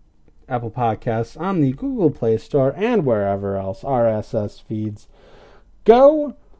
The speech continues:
when, uh, it is not the Health Club. <laughs> And be sure to tune in next time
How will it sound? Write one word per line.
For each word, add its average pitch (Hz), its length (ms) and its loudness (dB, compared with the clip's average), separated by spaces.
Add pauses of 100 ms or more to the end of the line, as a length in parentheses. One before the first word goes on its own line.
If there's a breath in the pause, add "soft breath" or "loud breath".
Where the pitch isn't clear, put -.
(220)
when, 160 720 0 (200)
uh, 127 480 0 (380)
it 156 200 2
is 190 200 6
not 233 520 0
the 240 140 4
Health 359 360 4
Club. - 320 4
<laughs> 571 240 -2 (1300 soft breath)
And 220 480 2 (240)
be 202 220 2
sure 302 460 -4
to - 180 -16 (100)
tune 330 440 0
in 233 480 0 (180)
next 262 440 -4
time 107 520 -2